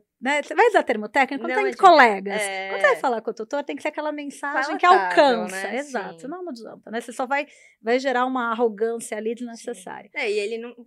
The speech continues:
Speaker 2: não vai querer te ouvir, né?
Speaker 1: Não vai querer te
Speaker 2: Quanto
Speaker 1: ouvir.
Speaker 2: mais
Speaker 1: É
Speaker 2: distante você tá, menos ele vai te ouvir.
Speaker 1: Exato. Ah, então, o que que a gente tem em relação a essa parte dos antiácidos, tá?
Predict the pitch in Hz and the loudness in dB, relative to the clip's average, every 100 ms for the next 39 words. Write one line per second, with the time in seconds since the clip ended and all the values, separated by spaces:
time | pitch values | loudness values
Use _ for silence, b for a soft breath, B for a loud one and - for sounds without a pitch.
0 | _ 208 226 269 277 262 247 254 240 185 | _ -10 -10 -10 -10 -12 -12 -16 -18 -18
1 | 151 269 262 214 233 240 226 226 240 220 | -6 -2 0 0 2 4 2 2 0 0
2 | 190 214 208 208 254 - 214 214 233 226 | -4 -4 -4 -4 -8 -12 -10 -8 -10 -14
3 | - 202 - 185 202 196 190 202 220 190 | -14 -14 -12 -12 -12 -16 -18 -18 -16 -16
4 | 202 208 190 190 - 220 208 220 - _ | -14 -12 -10 -12 -8 -6 -6 -10 -14 _
5 | b b b - 254 262 262 269 - 381 | b b b 2 6 8 8 4 0 -4
6 | 359 226 214 359 427 359 330 349 330 277 | -2 -4 -4 -4 -4 -4 -4 -4 -6 -4
7 | 285 294 277 269 277 262 277 262 _ _ | -4 -2 -2 -2 0 0 0 -4 _ _
8 | _ _ _ _ - 247 269 240 262 254 | _ _ _ _ -10 -4 -2 -2 -2 0
9 | 233 240 262 262 247 240 294 - - - | 0 0 -2 -2 -4 -2 -2 -2 -8 -8
10 | 185 190 - - 214 240 | -8 -10 -8 -2 2 2